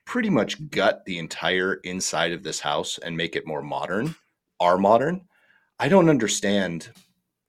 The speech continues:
'cause you walk into certain houses and they're just classic no matter what. You don't really need to make very many changes, like a, like an old Victorian. You might wanna update some things, but the woodwork and stuff, you really, you could leave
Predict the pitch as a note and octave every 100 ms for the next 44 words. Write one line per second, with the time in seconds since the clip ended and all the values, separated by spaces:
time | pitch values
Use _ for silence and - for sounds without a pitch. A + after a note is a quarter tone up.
0 | - - A#2 F#3 G3 G3+ E3+ A2 - A#2
1 | F2+ F2+ G2+ G#2 A#2+ A#2+ - - G2 F#2+
2 | F#2 - - A2 A3+ - - F#2 G#2 -
3 | - E2+ D#2+ C2+ C#2+ E2 - _ _ _
4 | - _ - - C#3 - F2 G2 A2+ G#2
5 | F#2+ F#2+ - E2+ F2 - - F#2+ E2+ E2
6 | D#2 - F2+ E2 E2 - - D2 - E2+
7 | E2 D2+ - A2+ G2 F#2 - F#2+ E2+ -
8 | - _ - - A#2 C#3 E3+ C3 G2+ F2
9 | - A2 - E2+ - G2 F#2+ G2+ A#2+ C3+
10 | C#3 - F#2 - E2+ D#2+ F#2+ F#2 A#2+ C3+
11 | B2+ C3+ C3+ A#2+ - F3 D#3 G2 G2+ F#2
12 | A2 C#3+ - -